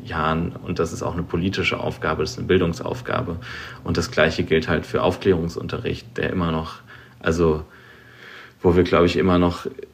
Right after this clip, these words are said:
im letzten Jahrhundert stehen, um ehrlich zu sein. Und da, das sind auch politische Dinge, die man, äh, machen muss. So, also mein Aufklärungsunterricht, keine Ahnung, wie viel waren das? Das waren vier Stunden in der Schule oder so.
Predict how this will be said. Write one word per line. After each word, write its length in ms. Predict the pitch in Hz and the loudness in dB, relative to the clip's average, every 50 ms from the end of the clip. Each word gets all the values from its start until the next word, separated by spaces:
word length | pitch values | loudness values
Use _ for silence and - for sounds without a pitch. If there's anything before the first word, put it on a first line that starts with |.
| _ _ _ _ _ _ _ _ _ _ _ _ _ _ _ _ _ | _ _ _ _ _ _ _ _ _ _ _ _ _ _ _ _ _
im 280 | 113 101 101 104 98 92 | 6 8 8 8 8 8
letzten 360 | 90 90 90 - - - 95 | 8 6 4 2 0 4 4
Jahrhundert 500 | 92 87 87 87 95 98 110 98 80 - | 6 6 6 6 4 4 4 4 2 0
stehen, 320 | - - - 80 80 78 | -2 -2 -2 -2 0 -2
um 100 | 76 - | -2 0
ehrlich 280 | 73 73 73 73 - - | 0 0 0 -2 -4 -6
zu 140 | - - - | -6 -8 -6
sein. 440 | - 73 71 73 - 80 - 120 - - | -4 -2 -2 -2 -4 -4 -6 -8 -10 -6
Und 320 | - 92 90 85 87 - - - - - - - - _ | -4 -2 -2 -2 -2 -4 -8 -14 -16 -20 -20 -20 -16 _
da, 360 | - 101 85 87 90 87 90 - | 2 4 4 6 6 6 4 4
das 360 | - - - 95 90 - - | 0 2 2 2 2 2 -4
sind 240 | - - 92 98 - | -4 0 2 2 2
auch 300 | - 87 107 120 - - | 4 2 2 2 2 2
politische 520 | - 104 98 95 92 - 92 - - 92 | 4 6 6 4 4 4 2 2 2 2
Dinge, 280 | 82 92 85 87 85 80 | 2 2 2 2 2 0
die 140 | 82 87 | 0 0
man, 340 | 80 82 80 78 80 - - - | 0 0 0 0 -2 -2 -2 -4
äh, 480 | - - - 87 85 85 85 82 - - - - - | -6 -4 -4 -2 -2 -2 -2 -2 -4 -8 -10 -14 -6
machen 360 | - 90 92 - - 92 82 | -4 -2 -2 -2 -2 -4 -4
muss. 200 | 85 90 87 - | -4 -4 -6 -2
So, 180 | - - 80 82 | 0 2 2 4
also 180 | 82 85 87 87 | 2 2 0 0
mein 180 | 85 87 87 | 0 0 2
Aufklärungsunterricht, 1000 | - 92 95 - - - 95 92 92 92 87 90 90 90 92 87 92 90 - - | 2 0 0 0 2 2 4 4 4 2 0 0 0 2 2 2 2 0 -2 -4
keine 240 | - 95 90 87 82 | -2 0 2 2 4
Ahnung, 380 | 87 95 98 92 87 85 87 | 4 4 4 2 2 0 0
wie 80 | 90 85 | -2 -2
viel 260 | - 101 90 87 85 | 0 2 2 2 4
waren 220 | 98 101 101 104 | 4 4 4 4
das? 200 | 95 85 82 - | 2 2 0 -2
Das 160 | - - - - | -4 -8 -2 0
waren 140 | 87 87 | 0 0
vier 180 | 90 - - 98 | 2 2 2 2
Stunden 280 | 92 - 107 104 95 98 | 2 2 0 0 0 0
in 80 | 92 | 0
der 100 | 92 90 | 0 0
Schule 380 | 90 - - 117 127 131 131 131 | 0 -2 -2 0 2 4 4 4
oder 180 | 135 135 135 | 4 2 0
so. 320 | 123 131 139 139 147 147 | 2 0 0 0 -2 -4